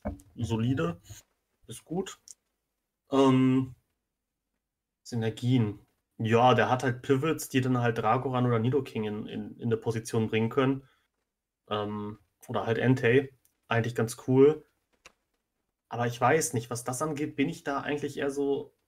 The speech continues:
klar, die Cores sind erfüllt, aber ich bin von den Synergien irgendwie, bin ich nicht ganz überzeugt.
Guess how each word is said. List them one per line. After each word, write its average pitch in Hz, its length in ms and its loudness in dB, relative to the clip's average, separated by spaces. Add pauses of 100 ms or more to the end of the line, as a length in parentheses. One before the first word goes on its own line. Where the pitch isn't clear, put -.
(120)
klar, 135 200 0
die 139 120 -2
Cores 147 300 -2
sind 143 120 -4
erfüllt, 151 640 -2
aber 131 440 0
ich - 160 -16 (420)
bin 143 80 -6
von 139 160 0
den 127 100 4
Synergien 123 440 -2
irgendwie, 135 440 -2
bin 135 160 2
ich 156 140 -8
nicht - 120 -8
ganz 151 200 2
überzeugt. 131 560 -2